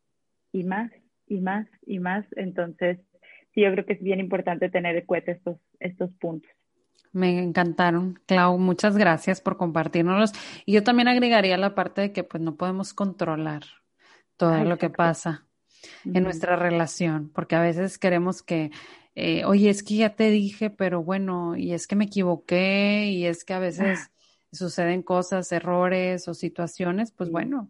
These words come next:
Speaker 2: o sea, también hay que aprender a pedir perdón, perdonar.
Speaker 1: Definitivamente.
Speaker 2: Y a
Speaker 1: Ujú.
Speaker 2: también encontrar un des-, un balance, ¿verdad? Y digo, y perdonar y perdón,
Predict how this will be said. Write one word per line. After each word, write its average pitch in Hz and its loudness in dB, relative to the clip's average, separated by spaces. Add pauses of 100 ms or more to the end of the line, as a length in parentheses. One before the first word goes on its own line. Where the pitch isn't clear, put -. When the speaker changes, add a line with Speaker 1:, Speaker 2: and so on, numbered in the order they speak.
(120)
Speaker 2:
o - -20
sea, 180 -6
también 175 0
hay 175 0
que 190 0
aprender 185 -4
a - -10
pedir 175 -4
perdón, 180 -2
perdonar. 160 -4 (240)
Speaker 1:
Definitivamente. 170 -6 (100)
Speaker 2:
Y 180 0
a 170 2
Speaker 1:
Ujú. - -6
Speaker 2:
también 170 2 (220)
encontrar 170 0
un 185 0
des-, 185 -2
un 175 -2
balance, 180 2
¿verdad? 170 -10
Y 180 -8
digo, 180 -2
y 196 -2
perdonar 190 0
y 240 -2
perdón, 208 -2